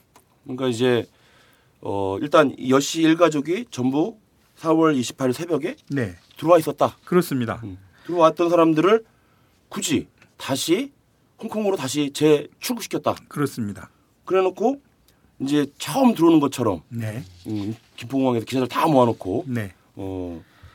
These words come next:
Speaker 1: 일종의 쇼를 한 거잖아요.
Speaker 2: 그렇습니다.
Speaker 1: 그러면 어쨌든 방금 말씀하셨듯-, 말씀하셨듯이 이 왜 이런 복잡한 과정을 거쳐야 했는지,
Speaker 2: 네.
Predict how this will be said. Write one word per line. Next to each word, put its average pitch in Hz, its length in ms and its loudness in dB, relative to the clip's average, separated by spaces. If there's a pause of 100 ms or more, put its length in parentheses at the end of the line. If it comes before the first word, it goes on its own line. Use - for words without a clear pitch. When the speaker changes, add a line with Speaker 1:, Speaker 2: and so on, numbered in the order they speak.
(160)
Speaker 1:
일종의 175 560 -2 (400)
쇼를 240 320 0
한 170 100 6
거잖아요. 110 420 2
Speaker 2:
그렇습니다. 139 680 -2 (300)
Speaker 1:
그러면 143 840 2 (520)
어쨌든 139 240 -4
방금 139 180 2
말씀하셨듯-, 127 840 -2
말씀하셨듯이 123 1200 -2 (260)
이 113 480 -8
왜 143 360 8
이런 156 300 6
복잡한 151 540 -2
과정을 123 520 2 (420)
거쳐야 131 380 -6
했는지, 123 600 0
Speaker 2:
네. 117 280 -8